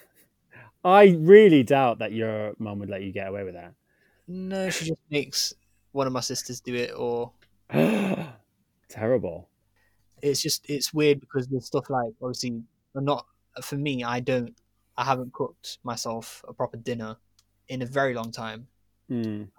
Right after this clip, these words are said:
Speaker 2: I do cook myself lunches, but I haven't really cooked a full course dinner, for example, um, for me or my family.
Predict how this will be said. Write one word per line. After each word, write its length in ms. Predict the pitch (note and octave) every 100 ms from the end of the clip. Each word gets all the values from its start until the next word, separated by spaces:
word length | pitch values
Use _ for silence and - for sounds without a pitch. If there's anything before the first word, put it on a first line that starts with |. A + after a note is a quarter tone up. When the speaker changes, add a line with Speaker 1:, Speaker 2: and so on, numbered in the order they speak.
| - - -
Speaker 2:
I 120 | C3
do 180 | C3 E3
cook 160 | -
myself 340 | C#3 C3 C3 -
lunches, 600 | A#2+ A#2 A#2+ A#2 - - _ _ _ _ _ _ B2+
but 220 | A#2 - _ -
I 100 | B2
haven't 380 | D3 C3+ A#2+ - _ _ _ _ -
really 400 | B2+ B2+ A#2+ A#2
cooked 380 | - A#2+ - -
a 100 | B2+
full 260 | - B2 A#2+
course 340 | A#2+ A2+ - -
dinner, 260 | B2 A2+
for 180 | A2 A2+
example, 540 | A2+ A2+ A2 A2+ A2+ _ _ _ _ _ _ -
um, 420 | A#2 A2 G#2+ G#2+ A#2
for 200 | - A2+
me 240 | A#2 A#2
or 100 | A2+
my 100 | A2+
family. 560 | - A#2 A2+ A2 A2